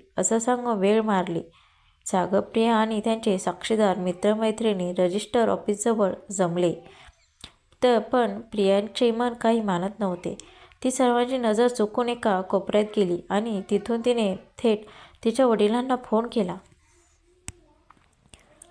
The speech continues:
आणि मग थोड्या वेळानंतर प्रिया,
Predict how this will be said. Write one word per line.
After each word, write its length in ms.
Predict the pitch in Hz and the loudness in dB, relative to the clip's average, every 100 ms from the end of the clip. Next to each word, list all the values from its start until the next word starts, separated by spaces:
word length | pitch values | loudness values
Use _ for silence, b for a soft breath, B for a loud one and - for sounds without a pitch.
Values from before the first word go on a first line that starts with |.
| - | -4
आणि 280 | 190 190 226 | -2 0 -2
मग 340 | 240 233 190 - - _ _ _ _ _ _ _ _ _ _ - - - | -2 -2 -4 -8 -20 _ _ _ _ _ _ _ _ _ _ -20 -20 -4
थोड्या 240 | 196 190 | 0 2
वेळानंतर 520 | 208 226 226 226 196 190 | 2 2 -2 -2 0 0
प्रिया, 500 | 190 220 214 185 | 0 2 2 0